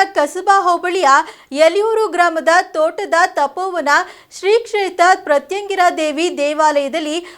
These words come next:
ಹೋಮ ಮತ್ತು ಸುವರ್ಣ ಸಂಕಲ್ಪ ಕಾರ್ಯಕ್ರಮ ನಡೆಯಲಿದೆ ಎಂದು ಶ್ರೀ ಕ್ಷೇತ್ರದ ಧರ್ಮದರ್ಶಿಗಳಾದ ವೇದಬ್ರಹ್ಮ ಶ್ರೀ ಬಸವರಾಜ ಶಾಸ್ತ್ರಿಗಳು ಸುದ್ದಿಗೋಷ್ಠಿಯಲ್ಲಿ ತಿಳಿಸಿದರು.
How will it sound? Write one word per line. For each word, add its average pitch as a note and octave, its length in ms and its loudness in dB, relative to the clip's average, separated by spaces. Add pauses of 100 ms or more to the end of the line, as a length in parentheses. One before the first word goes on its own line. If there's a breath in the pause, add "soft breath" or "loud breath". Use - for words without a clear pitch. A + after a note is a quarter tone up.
ಹೋಮ F4+ 300 4 (140)
ಮತ್ತು F4+ 380 -2
ಸುವರ್ಣ F#4 460 -2 (100)
ಸಂಕಲ್ಪ D#4+ 460 -4 (100)
ಕಾರ್ಯಕ್ರಮ D4+ 580 0 (100)
ನಡೆಯಲಿದೆ D4 640 -2
ಎಂದು D#4 520 -2 (340 loud breath)
ಶ್ರೀ F#4+ 200 0
ಕ್ಷೇತ್ರದ F4+ 520 -4 (200)
ಧರ್ಮದರ್ಶಿಗಳಾದ D#4 960 -4 (440 loud breath)
ವೇದಬ್ರಹ್ಮ F4 800 -2 (180)
ಶ್ರೀ E4 180 -6
ಬಸವರಾಜ E4 720 0 (180)
ಶಾಸ್ತ್ರಿಗಳು D4+ 580 -2
ಸುದ್ದಿಗೋಷ್ಠಿಯಲ್ಲಿ F#4 960 -6
ತಿಳಿಸಿದರು. F4+ 720 -8